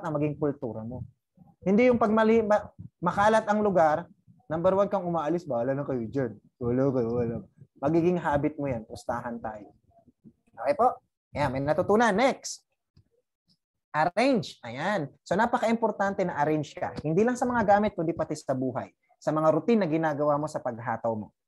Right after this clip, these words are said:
Okay po? Unahin natin yung mga gamit. Kapag may labada, wag mong ihahalo sa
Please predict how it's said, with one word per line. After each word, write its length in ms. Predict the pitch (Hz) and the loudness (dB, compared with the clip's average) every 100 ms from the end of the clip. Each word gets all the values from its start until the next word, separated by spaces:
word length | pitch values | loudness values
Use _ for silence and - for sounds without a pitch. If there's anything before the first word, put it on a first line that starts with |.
| - | -8
Okay 180 | 120 127 | -4 0
po? 320 | 190 - - - | 0 -2 -6 0
Unahin 320 | 190 196 208 | 2 2 2
natin 220 | 196 190 | 0 0
yung 80 | 180 | -2
mga 240 | 165 139 123 | -2 -2 -4
gamit. 240 | 123 - _ _ | -6 -12 _ _
Kapag 260 | - 147 180 | -2 0 2
may 160 | 202 | 2
labada, 440 | 202 190 180 175 202 | 4 4 4 4 4
wag 120 | 170 | 2
mong 160 | 151 147 | 0 -4
ihahalo 480 | 147 139 139 131 135 | -4 -2 -2 -4 -6
sa 380 | - 147 185 | -4 0 0